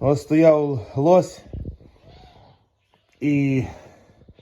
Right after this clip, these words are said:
з повним баком. Один раз я того тижня з'їздив, поставив його назад. Заходжу сьогодні в гараж, чую запах бензину, дивлюся, весь двигун, все в бензині. Все, що міг,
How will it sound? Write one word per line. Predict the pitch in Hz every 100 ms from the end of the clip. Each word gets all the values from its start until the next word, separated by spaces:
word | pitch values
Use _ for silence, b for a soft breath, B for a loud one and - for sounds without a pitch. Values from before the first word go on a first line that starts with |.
| _
з | -
повним | - 156 151 156 147
баком. | 151 127 - 90 80 - _ _ _ _ _ - - - _
Один | 107 110 160 160
раз | 165 160
я | 156
того | - 160 160
тижня | 170 156 165
з'їздив, | 139 160 196 156 143 120
поставив | 143 - 170 165 156
його | 147 156
назад. | 151 139 131 107 - B B B B B B B
Заходжу | 117 151 - 180 165
сьогодні | 131 170 170
в | 156
гараж, | 170 175 160 - - _ _ _ _ - _ - 104
чую | - 156 160 156 139 107 _ _ _
запах | 98 135 135 127
бензину, | 107 127 120 120
дивлюся, | 113 151 156 139 - 107 b b b b b b b -
весь | 127 175
двигун, | 135 147 151 175
все | 147 - 165
в | 151
бензині. | 160 156 135 156 135 113
Все, | - - 170
що | - 160 147
міг, | 156 185 196 -